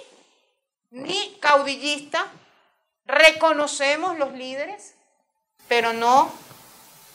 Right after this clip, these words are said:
no los vemos como el centro de, eh, el, el, digamos, de, de la ejecución del proyecto. Creemos que el proyecto político va mucho más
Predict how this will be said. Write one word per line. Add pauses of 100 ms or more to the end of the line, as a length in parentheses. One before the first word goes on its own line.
(120)
no
los
vemos
como (220)
el
centro
de, (680)
eh,
el,
el,
digamos,
de,
de
la
ejecución
del
proyecto.
Creemos
que
el
proyecto
político
va
mucho
más